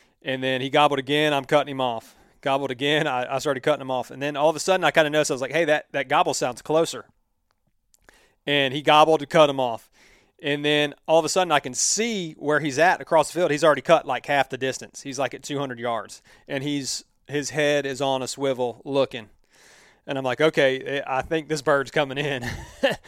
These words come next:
So he runs a little bit more, probably another fifty yards. He's looking. Um, I cut real hard. He gobbles. I cut him off again. And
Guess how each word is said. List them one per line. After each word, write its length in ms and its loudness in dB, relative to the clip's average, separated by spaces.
So 360 6
he 160 -2
runs 220 2
a 60 0
little 140 2
bit 140 0
more, 280 0
probably 220 6
another 180 0
fifty 280 0
yards. 360 4
He's 120 -6
looking. 500 0
Um, 460 -4
I 140 6
cut 240 4
real 220 6
hard. 320 8
He 80 -8
gobbles. 500 8
I 100 6
cut 220 4
him 120 -2
off 200 0
again. 520 -4
And 400 -2